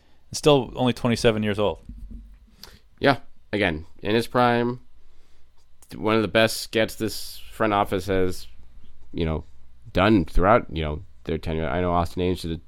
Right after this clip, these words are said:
Speaker 2: ton of work on him, uh, scouting with their overseas scouts, and they brought him in for two-year min, and then brought him back for two years, ten million, which was like, okay, like,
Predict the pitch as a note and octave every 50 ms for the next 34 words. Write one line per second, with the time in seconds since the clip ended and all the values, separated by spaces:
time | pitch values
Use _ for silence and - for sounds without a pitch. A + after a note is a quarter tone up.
0 | - - - - F2+ E2+ D#2+ E2+ E2 - E2 E2 E2+ E2 E2 E2 E2+ - - -
1 | - - - - - - - - - - - - - E2+ E2 D#2 D#2 D2+ - -
2 | - E2 E2 E2 E2 E2 E2 D#2+ D#2+ - - - - E2 E2+ E2+ E2+ E2+ D#2+ D#2
3 | - - G2 F#2 F2+ - - - - D#2+ D#2+ D#2 D#2+ F2 - - - - - D#2+
4 | E2 E2 D#2+ D#2 D#2 D#2 D#2+ D#2+ D#2+ - - - - - - - - - F#2 E2+
5 | F2+ G2 F#2+ F#2+ F#2+ F#2+ G2+ A2+ A#2+ A#2 - A2 G2+ G2 G2 G2 F#2+ - - -
6 | A2 G#2+ G#2+ G#2 G2 G2 G#2 A#2 A#2+ G#2+ G2 G2 F#2+ F#2 F#2 F#2 F#2+ F#2 F#2 F#2
7 | F#2 - - - - - - - - - - - - - - - F#2 G2 G2+ F#2+
8 | E2+ F#2 F#2+ G#2 - - G2 E2+ - - G2+ F#2+ F#2+ G2 G2+ G2+ F#2+ - - G#2
9 | G2 G2+ F#2+ F2+ F2+ F2+ F#2+ G#2 G#2 F#2+ F2+ - - F#2+ F2 D#2+ E2+ F2 E2+ E2+
10 | F2 - C3+ C#3 - G#2+ E2+ E2 F#2 F#2 F2 E2 D#2+ D#2+ E2 D#2+ - -